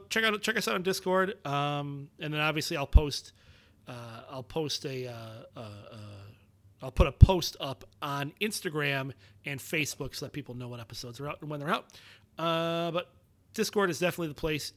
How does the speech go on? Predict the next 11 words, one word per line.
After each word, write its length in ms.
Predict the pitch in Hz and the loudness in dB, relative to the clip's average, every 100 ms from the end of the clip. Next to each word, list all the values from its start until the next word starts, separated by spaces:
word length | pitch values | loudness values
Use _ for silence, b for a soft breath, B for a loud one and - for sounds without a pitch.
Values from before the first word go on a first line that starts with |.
| - | -10
to 240 | 139 143 | -8 -6
chat 280 | - 151 143 | -6 -6 -6
with 140 | 139 | -8
us 160 | 139 - | -8 -8
the 80 | - | -10
most. 340 | 123 143 - - - - - - | -8 -4 -6 -6 -20 -20 -20 -8
Uh, 960 | 143 143 147 147 147 147 147 147 147 147 | -4 -2 -4 -4 -4 -4 -4 -4 -4 -4
yeah. 220 | 170 311 - _ - | -6 -8 -12 _ -8
Other 180 | 185 226 | -8 -6
than 200 | 208 180 | -6 -4
that, 300 | 254 294 | -4 -6